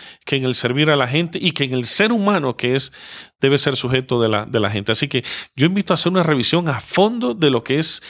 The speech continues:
ser iglesia. Ser iglesia es ser pueblo de Dios, un pueblo con una misión, un pueblo que vive, eh, amorosamente la misión de Jesucristo centrado en la palabra. No hay más. Lo demás es aditamento,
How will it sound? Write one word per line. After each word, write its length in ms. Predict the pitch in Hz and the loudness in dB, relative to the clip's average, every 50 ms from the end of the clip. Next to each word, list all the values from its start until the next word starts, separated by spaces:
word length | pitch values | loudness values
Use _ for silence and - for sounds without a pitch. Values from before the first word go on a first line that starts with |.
| - - | -14 -6
ser 260 | - - - 165 165 | -2 2 2 4 4
iglesia. 580 | 170 151 127 123 117 - - - - - 107 _ _ _ - - - - - - | 2 2 2 2 2 2 -2 -4 -4 -10 -14 _ _ _ -20 -20 -18 -18 -20 -12
Ser 240 | _ - - 175 185 | _ -2 0 2 2
iglesia 340 | 208 185 185 185 175 - 175 | 2 2 2 2 2 2 0
es 60 | 151 | 2
ser 180 | - 160 156 - | 0 0 0 2
pueblo 300 | 165 165 160 160 147 131 | 2 4 6 6 4 4
de 120 | 120 117 | 4 4
Dios, 520 | 117 113 110 104 - - - - - - _ - - - - _ | 2 2 0 0 -4 -6 -6 -8 -10 -12 _ -20 -20 -20 -10 _
un 80 | 151 | -4
pueblo 300 | 139 - 170 175 185 165 | 0 2 4 4 4 2
con 160 | - 151 147 | 2 0 2
una 160 | 143 151 156 147 | 2 2 2 2
misión, 560 | 135 123 110 - - 127 123 113 104 104 - - - - - - | 2 2 0 2 2 2 2 2 0 -4 -8 -18 -20 -20 -20 -12
un 120 | _ 143 139 | _ -8 0
pueblo 280 | - 170 175 180 175 | 2 4 4 4 4
que 140 | 165 - 147 | 2 2 0
vive, 460 | 135 143 156 165 170 175 180 185 180 - - - - - _ _ | 0 2 2 2 2 2 2 0 0 -4 -14 -20 -20 -20 _ _
eh, 180 | - 135 135 - | 0 2 2 2
amorosamente 800 | - 135 135 131 135 151 180 180 - 170 156 156 156 151 - 151 | 0 0 2 4 4 4 4 4 2 2 2 2 0 0 0 2
la 120 | 143 135 | 2 2
misión 320 | 127 127 117 - 147 147 147 | 2 0 0 0 0 2 2
de 80 | 143 | 2
Jesucristo 560 | 131 135 127 - 131 - 165 175 165 - 160 | 0 0 -2 -4 -4 -2 -2 -2 -2 -2 -4
centrado 580 | 139 - 135 120 113 - 127 131 135 139 143 139 - - - - - _ | -2 -2 -4 -4 -2 0 2 2 2 2 0 -4 -8 -16 -20 -20 -10 _
en 100 | 123 127 | 0 0
la 100 | 120 113 | 0 2
palabra. 360 | - 127 131 123 110 101 110 | 2 0 2 2 0 0 0
No 80 | 123 160 | 2 2
hay 80 | 202 | 2
más. 540 | 233 277 311 302 - - - - - - _ _ _ _ _ _ _ - - - _ | 2 2 -2 -2 -2 -4 -4 -6 -8 -10 _ _ _ _ _ _ _ -20 -20 -20 _
Lo 140 | - 151 160 | 2 2 4
demás 680 | 160 156 165 202 240 233 - - - - - - _ _ _ | 4 4 4 2 2 2 0 0 0 -2 -4 -6 _ _ _
es 180 | 160 170 - | -2 -2 2
aditamento, 800 | - 185 175 160 143 - 127 123 143 156 147 117 101 - - - | 0 0 0 0 -2 -2 -2 0 0 0 0 -2 -6 -12 -18 -20